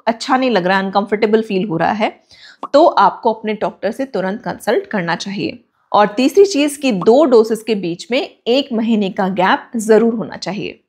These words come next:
तो फ्रेंड्स, अपने बेबी को और अपने आप को टेटनस जैसी जानलेवा बीमारी से बचाने के लिए ये इंजेक्शन आप प्रेगनेंसी टाइम में ज़रूर लगवाएं और इसको बिल्कुल भी स्किप मत कीजिए। जो चीज़ें मैंने बताई हैं इनका ज़रूर, ज़रूर ध्यान रखें।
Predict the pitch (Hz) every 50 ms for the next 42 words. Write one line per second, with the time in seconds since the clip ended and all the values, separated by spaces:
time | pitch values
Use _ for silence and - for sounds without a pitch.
0 | _ _ _ _ - 226 226 240 240 247 269 381 381 - - - _ _ - 226
1 | 220 - 262 269 302 320 294 220 196 208 208 202 196 262 277 269 - 254 254 254
2 | 254 - - 226 220 - 202 202 - 220 233 233 233 233 220 196 190 220 240 -
3 | - - 214 202 208 226 240 233 - _ - 220 214 220 - - 269 285 320 311
4 | 262 202 190 190 190 - 220 214 202 220 190 180 180 180 185 185 214 220 220 220
5 | 196 175 180 175 185 226 214 - 190 170 165 180 180 - 180 170 170 190 233 233
6 | 233 247 226 220 220 220 233 240 233 233 208 - - 208 196 170 185 190 190 -
7 | - 226 226 220 - 202 196 196 - 190 175 185 175 180 208 - 233 220 254 220
8 | 202 196 196 196 214 220 202 233 180 180 180 196 226 247 240 226 208 185 190 202
9 | 202 226 247 - - 208 - - 202 - - - 214 180 170 180 175 175 - 220
10 | 226 220 269 240 240 - - - 196 190 185 - 170 170 170 180 - - - 233
11 | 214 214 226 233 277 240 - _ _ - - - _ - 220 220 226 254 226 208
12 | 277 277 277 277 277 254 262 254 247 247 247 254 294 294 254 180 185 185 185 214
13 | 226 202 175 175 180 208 196 190 165 160 180 190 190 - 175 156 160 - - -
14 | - - -